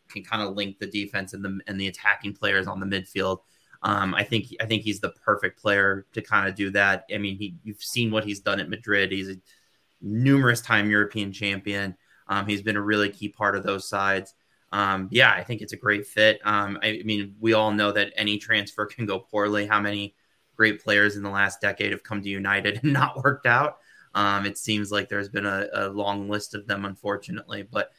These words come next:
um, uh, to me, this is exactly the type of player that fits what I think is by far our biggest need. And I think most people <laughs> would agree that this is, you know, I, I think, um,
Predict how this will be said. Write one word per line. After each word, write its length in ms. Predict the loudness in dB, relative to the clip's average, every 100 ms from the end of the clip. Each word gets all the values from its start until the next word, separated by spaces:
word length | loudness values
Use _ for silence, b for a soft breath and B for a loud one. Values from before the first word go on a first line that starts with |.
| b b -4
um, 420 | 0 0 0 -4 -6
uh, 100 | -8 -6
to 80 | -4
me, 320 | 0 2 4
this 200 | 2 0
is 140 | -6
exactly 440 | -10 0 4 4 0
the 100 | -2
type 220 | -2 -2
of 100 | -4
player 260 | 0 0 0
that 160 | -4
fits 400 | -6 -6 -6 -12 _ _ _ _ _
what 140 | 2 6
I 140 | 6
think 260 | 6 -2 -4
is 240 | -8 -10
by 220 | -6 -4
far 300 | -4 -2 0
our 100 | 0
biggest 340 | -2 -4 -6 -8
need. 220 | -8 -8
And 100 | -8
I 60 | -8
think 240 | -10 -8
most 260 | -8 -10 -14
people 320 | -16 -16 -10
<laughs> 40 |
would 100 | -8
agree 400 | -2 -2 6 6
that 240 | 6 0 B B B B
this 200 | 0 0
is, 220 | -2 -8 0
you 100 | 2
know, 200 | 2 4
I, 100 | 4 4
I 60 | 2
think, 320 | -2 -4 0
um, 420 | 2 2 0 -4